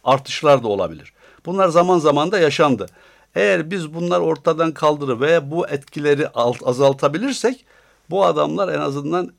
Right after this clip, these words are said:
umduklarını yeterince bulamayabilirler. Biz de gıdaya daha ucuz ve daha fazla istediğimiz kadar ulaşabiliriz. Çünkü sadece gıdanın ticareti değil, gıdanın lojistiği de dünyada birkaç tane firma elinde.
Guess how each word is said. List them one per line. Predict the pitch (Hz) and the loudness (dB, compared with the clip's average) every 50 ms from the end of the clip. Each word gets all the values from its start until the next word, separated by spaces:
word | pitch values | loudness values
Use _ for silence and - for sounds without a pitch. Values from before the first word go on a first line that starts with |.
| _ - | _ -4
umduklarını | 143 143 151 147 143 160 156 - - 143 139 143 160 175 | -4 -4 -4 -4 -8 -10 -12 -4 0 0 0 0 0 -4
yeterince | 147 147 139 139 143 139 135 135 131 151 180 151 | -4 -6 -6 -4 -2 -2 -2 -2 -2 -4 -6 -6
bulamayabilirler. | 123 123 123 120 120 120 120 113 113 120 139 165 170 170 180 185 175 175 _ _ _ _ _ - | -2 -2 -2 -2 -2 -2 -2 -2 -4 -2 -2 -2 2 4 4 2 2 -2 _ _ _ _ _ -10
Biz | 165 190 156 143 | -8 -8 -4 -2
de | 139 | -4
gıdaya | 127 127 135 127 135 135 151 175 180 147 131 | -2 -2 -2 2 2 2 2 2 0 -4 -4
daha | 147 147 160 170 160 | -6 -4 -2 -2 -4
ucuz | 147 147 139 127 165 208 226 - - - | -4 -6 -8 -8 -10 -10 -10 -10 -8 -6
ve | 151 156 139 | -4 -4 -2
daha | 139 139 151 156 156 - | -2 -2 -2 -4 -4 -2
fazla | - 135 131 127 131 151 | 0 0 0 0 -2 -6
istediğimiz | 135 - - - 131 123 131 127 139 135 | -10 -10 -8 -8 -6 -4 -4 -4 -4 -4
kadar | 135 - 127 127 160 147 | -4 -4 -2 -2 -2 -2
ulaşabiliriz. | 131 127 123 123 - 127 120 123 120 104 90 - _ _ - - - _ _ _ _ | 0 0 -2 0 0 -2 0 0 -2 -4 -6 -8 _ _ -20 -20 -20 _ _ _ _
Çünkü | - - - 202 262 262 - - 190 139 104 - _ _ _ _ _ _ | -18 -10 -4 -4 -4 -4 -4 -4 -4 -4 -4 -6 _ _ _ _ _ _
sadece | - - - 151 160 185 180 190 175 160 175 | -16 -4 0 2 2 2 0 -2 -6 -4 -4
gıdanın | 160 143 135 143 139 151 151 156 170 170 | -6 -6 -6 -6 -2 -2 0 0 0 -4
ticareti | - - 139 123 135 131 131 135 135 - 139 131 | -4 -6 -8 -2 0 2 2 2 0 -4 -8 -4
değil, | 127 165 180 143 98 85 - _ _ _ _ _ _ _ _ - | -2 -2 -2 -2 -4 -4 -10 _ _ _ _ _ _ _ _ -8
gıdanın | - 131 127 156 165 196 214 214 185 143 | -8 0 2 4 4 4 2 -2 -2 0
lojistiği | 123 127 135 139 139 135 - - - 190 196 175 | 0 0 -2 -2 -6 -10 -14 -12 -8 -6 -6 -2
de | 147 139 120 113 | -2 -2 -2 -2
dünyada | 123 131 131 131 123 123 123 120 107 104 | -2 -2 0 0 -2 0 -2 -2 -2 -2
birkaç | 117 139 143 139 139 - 208 208 170 - | -8 -8 -8 -8 -8 -6 -6 -6 -6 -8
tane | - - 139 135 139 135 | -8 -6 -4 -4 -4 -6
firma | 135 - 131 120 120 123 131 135 - _ _ _ _ - | -6 -6 -6 -4 -2 -2 -4 -4 -6 _ _ _ _ -8
elinde. | - 117 113 110 107 104 98 95 82 - | -6 -6 -6 -4 -6 -6 -6 -8 -10 -12